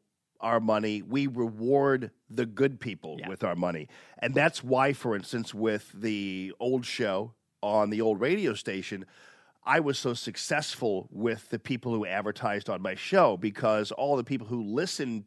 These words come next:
Speaker 1: to the show rewarded these people because they heard their name coming out of my mouth.
Speaker 2: Yes.
Speaker 1: And they were appreciative of the fact that, that, that these people supported the show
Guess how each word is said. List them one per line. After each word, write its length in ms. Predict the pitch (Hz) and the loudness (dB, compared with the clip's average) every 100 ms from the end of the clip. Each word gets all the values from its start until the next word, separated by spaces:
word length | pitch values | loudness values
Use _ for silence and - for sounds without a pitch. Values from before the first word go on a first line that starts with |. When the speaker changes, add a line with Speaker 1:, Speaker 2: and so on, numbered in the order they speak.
| _ | _
Speaker 1:
to 640 | - - 220 156 120 113 - - - _ _ _ _ | -6 -2 2 2 2 0 -4 -20 -20 _ _ _ _
the 140 | 120 | -4
show 680 | 113 - 214 220 117 104 107 - _ - | -2 6 8 10 8 2 0 -6 _ -6
rewarded 840 | 131 143 131 151 202 190 151 123 | 0 0 2 4 6 6 2 -2
these 240 | 131 131 - | -4 -4 -6
people 480 | - 190 - 120 | -4 -4 0 0
because 340 | 107 117 - 127 | 0 -2 0 0
they 140 | 127 | 0
heard 320 | 110 151 156 | -2 0 0
their 160 | 131 117 | 0 0
name 500 | 117 160 156 120 117 - | 0 0 0 -2 -4 -4
coming 260 | 143 127 | -4 -2
out 160 | 120 110 | 0 -2
of 140 | 95 | -2
my 220 | 98 127 | 2 2
mouth. 460 | 151 143 131 175 - - | 2 2 2 0 -2 -16
Speaker 2:
Yes. 440 | 165 - - - - | -18 -16 -20 -12 -2
Speaker 1:
And 440 | 139 135 131 135 | 2 4 4 4
they 120 | 139 | 2
were 120 | 135 | 4
appreciative 600 | 131 - 185 220 - 165 | 2 2 0 0 0 -2
of 100 | 123 | -2
the 80 | 107 | -4
fact 420 | 98 107 90 117 - - - _ | -2 -2 -2 -4 -10 -20 -20 _
that, 400 | 117 131 127 120 - _ _ _ _ | 0 2 4 2 -2 _ _ _ _
that, 600 | 120 123 107 113 127 - - 120 | -18 -14 -14 0 2 2 -4 -4
that 240 | 131 104 | -4 -2
these 160 | 143 143 | -4 -2
people 260 | 156 131 | -2 -2
supported 600 | 127 - - - 160 175 | -2 -4 -4 2 4 4
the 80 | 185 | 2
show 500 | - - - 85 110 | -2 -2 0 0 -2